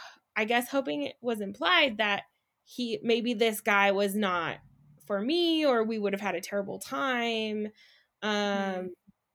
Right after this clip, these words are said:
Speaker 1: and then when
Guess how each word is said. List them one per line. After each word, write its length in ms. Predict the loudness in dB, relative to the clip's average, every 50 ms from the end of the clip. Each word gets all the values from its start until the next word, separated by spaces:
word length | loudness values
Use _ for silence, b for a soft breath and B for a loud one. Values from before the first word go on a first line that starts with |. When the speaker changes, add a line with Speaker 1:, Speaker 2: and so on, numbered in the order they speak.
| _ _ _ 4
Speaker 1:
and 600 | 6 6 6 6 4 2 2 0 0 -2 -4 -4 -2
then 560 | 0 0 2 2 2 2 0 0 0 -2 -2 -4 -4
when 640 | -4 -2 -2 0 0 0 0 0 0 -2 -4 -6